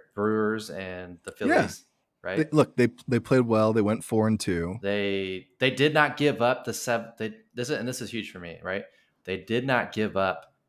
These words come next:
Speaker 1: the seven hundredth home run to Pujols, which means that San Diego's, San Diego sports fans do not have to live through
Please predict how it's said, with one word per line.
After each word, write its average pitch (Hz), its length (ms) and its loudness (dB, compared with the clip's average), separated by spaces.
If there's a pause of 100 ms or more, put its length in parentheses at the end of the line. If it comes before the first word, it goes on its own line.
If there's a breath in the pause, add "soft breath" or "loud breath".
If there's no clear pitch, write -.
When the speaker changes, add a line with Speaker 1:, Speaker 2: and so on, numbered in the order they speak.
Speaker 1:
the 92 80 -8
seven 101 460 -2
hundredth 98 560 -6
home 92 300 -6
run 85 360 -4
to - 120 -14
Pujols, 87 600 -6
which - 180 -6
means 98 280 -4
that 90 200 -2 (460 soft breath)
San 131 240 -2
Diego's, 131 500 0 (460)
San 131 280 -2
Diego 135 240 0
sports 127 360 -8
fans 95 440 -8
do 104 100 -6
not 110 240 -2
have 117 200 -4
to 113 120 -2
live 113 500 0
through 110 680 -4